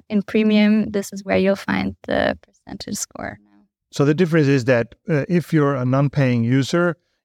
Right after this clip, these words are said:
Speaker 2: you get a thumbs up, thumbs down, depending if you like the white or not. And that's like a fifty-fifty. Uh, uh, and then if you're a premium user, you get exact match, like
Speaker 1: Exactly.
Speaker 2: ninety-three percent and so on. This is typical for premium.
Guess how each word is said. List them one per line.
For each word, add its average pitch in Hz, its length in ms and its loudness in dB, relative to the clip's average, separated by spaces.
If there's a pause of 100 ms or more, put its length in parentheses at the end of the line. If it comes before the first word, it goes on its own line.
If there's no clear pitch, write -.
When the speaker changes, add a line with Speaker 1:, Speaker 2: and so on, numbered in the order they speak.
Speaker 2:
you 123 120 -4
get 123 160 2
a 110 80 0
thumbs 151 360 2
up, 139 180 0
thumbs 120 240 0
down, 127 220 2
depending 117 300 0
if 104 80 -4
you 113 60 -4
like 107 220 0
the - 80 -8
white 101 200 -2
or 98 60 -4
not. 92 200 -6 (100)
And 139 120 0
that's 151 200 0
like 139 100 2
a 110 60 0
fifty-fifty. 127 640 -2
Uh, 104 100 -12 (200)
uh, 131 140 -12 (460)
and 135 220 2
then 143 240 4 (100)
if 156 240 0
you're 117 180 2
a 98 60 -4
premium 240 260 4 (140)
user, 139 180 0
you 120 160 0
get 117 140 2
exact 113 520 -2
match, 95 340 -8
like - 120 -20
Speaker 1:
Exactly. - 340 -20
Speaker 2:
ninety-three 123 440 2
percent - 320 -14 (140)
and - 120 -20
so - 140 -20
on. - 200 -20 (240)
This 185 220 2
is 190 80 0
typical 143 360 0
for 120 140 -4
premium. 135 420 2